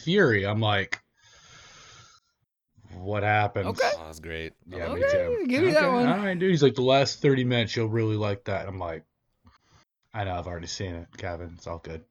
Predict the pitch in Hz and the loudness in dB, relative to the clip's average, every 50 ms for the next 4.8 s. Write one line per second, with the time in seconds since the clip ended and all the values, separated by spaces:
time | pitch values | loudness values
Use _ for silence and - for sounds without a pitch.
0 | _ - 196 226 233 220 190 156 135 120 - - - - 226 262 285 302 302 285 | _ 2 4 6 6 6 6 4 2 0 -2 -4 2 8 8 10 10 10 8 8
1 | 247 202 190 185 185 185 180 - - - 151 139 131 120 123 123 131 139 160 175 | 8 6 6 6 6 6 4 2 0 -2 -2 -2 -2 -4 -6 -8 -4 2 2 4
2 | 175 170 165 160 131 - - 156 151 160 160 139 - - 151 127 127 123 113 - | 4 4 4 2 0 -2 -8 -8 -4 -4 -4 -4 -6 -6 -8 -8 -8 -10 -10 -10
3 | 123 117 113 104 - - - - _ _ _ _ _ _ _ _ _ _ _ _ | -10 -10 -12 -14 -16 -20 -20 -20 _ _ _ _ _ _ _ _ _ _ _ _
4 | _ _ _ _ _ - 156 117 92 101 113 113 92 78 80 | _ _ _ _ _ -16 -12 -10 -8 -6 -6 -4 -4 -6 -8